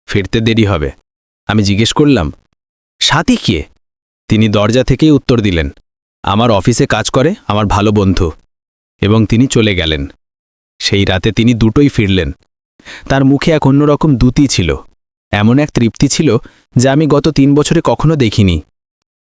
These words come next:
তার পোশাকে একটি অচেনা লেডিস পারফিউমের গন্ধ আসছিল। সেই দিন আমার হৃদয়ে সন্দেহের বীজ জন্মালো। আমি খোঁজ নিতে শুরু করলাম। একদিন সাহস করে তার ফোন চেক করলাম, যা আমি আজ পর্যন্ত কখনো করিনি।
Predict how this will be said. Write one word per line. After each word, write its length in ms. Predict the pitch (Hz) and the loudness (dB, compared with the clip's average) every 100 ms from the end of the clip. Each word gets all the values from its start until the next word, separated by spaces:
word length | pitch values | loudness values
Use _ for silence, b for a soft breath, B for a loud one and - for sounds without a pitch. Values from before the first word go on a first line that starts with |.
| _ | _
তার 140 | - 92 | -4 -2
পোশাকে 440 | - 98 107 120 | 0 0 0 -2
একটি 180 | 117 127 | -2 0
অচেনা 360 | 95 92 120 123 | 0 0 2 2
লেডিস 400 | 104 107 131 - | 2 0 -2 0
পারফিউমের 480 | 120 113 127 127 | -2 0 2 2
গন্ধ 280 | 110 104 101 | 2 2 2
আসছিল। 520 | 110 95 - 98 78 71 _ _ _ _ _ - | 2 0 -2 -2 -4 -6 _ _ _ _ _ -10
সেই 200 | - 98 | -2 0
দিন 180 | 92 98 | 0 0
আমার 220 | 95 98 | 2 2
হৃদয়ে 380 | 95 98 127 95 B B | 0 2 2 0 B B
সন্দেহের 520 | - 131 127 135 135 123 | -4 0 2 2 2 2
বীজ 260 | 110 127 | 0 0
জন্মালো। 520 | 107 110 92 80 76 - _ _ _ _ _ _ _ | 2 2 2 2 -2 -6 _ _ _ _ _ _ _
আমি 220 | 110 131 | -2 -2
খোঁজ 320 | - 117 123 | 0 0 2
নিতে 220 | 131 131 | 2 0
শুরু 220 | 131 101 98 | -2 0 0
করলাম। 360 | 92 82 78 - _ _ _ B | 0 0 -4 -10 _ _ _ B
একদিন 320 | - 143 151 | -4 0 0
সাহস 360 | 185 156 139 165 | 0 0 0 0
করে 200 | - 175 | 0 0
তার 140 | 175 | 0
ফোন 300 | 165 - 139 | -2 0 0
চেক 180 | 139 123 | 2 -2
করলাম, 400 | - 101 85 76 78 _ _ - | 0 0 0 -2 -8 _ _ -2
যা 180 | 104 113 | 0 2
আমি 160 | 117 131 | 2 2
আজ 240 | 110 110 | 2 0
পর্যন্ত 420 | - 127 135 135 | 0 0 2 0
কখনো 420 | 151 117 - 147 143 | 0 -2 0 0 2
করিনি। 360 | 104 92 78 | 0 0 -2